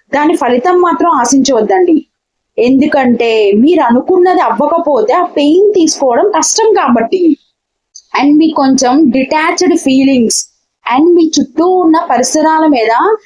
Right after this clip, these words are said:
సరైన అవగాహన లేకపోవటం, మీ లోకంలో మీరు ఉండడం, ఇలాంటివి కొంచెం జరిగే అవకాశం కూడా ఉంది. So just try to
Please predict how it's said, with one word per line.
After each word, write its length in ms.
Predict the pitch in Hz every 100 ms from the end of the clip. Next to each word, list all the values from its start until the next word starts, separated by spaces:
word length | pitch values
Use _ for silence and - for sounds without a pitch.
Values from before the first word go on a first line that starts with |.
| _
సరైన 520 | - - 285 254 294 294
అవగాహన 680 | 240 233 277 302 311 320
లేకపోవటం, 960 | 302 233 233 277 269 254 247 214 190 202
మీ 180 | 262 311
లోకంలో 580 | 262 240 240 311 311 339
మీరు 240 | 302 254
ఉండడం, 400 | 233 240 233 392 - _ _ _ _ 233
ఇలాంటివి 540 | 254 277 339 381 359
కొంచెం 640 | 381 302 240 - 214 294 277
జరిగే 320 | 254 240 277
అవకాశం 520 | 302 277 277 285 285
కూడా 220 | 269 254
ఉంది. 520 | 262 427 - 392 349 - _ _
So 420 | - 415 427 254
just 200 | 294 - 453 440
try 220 | 277 220
to 200 | 269 349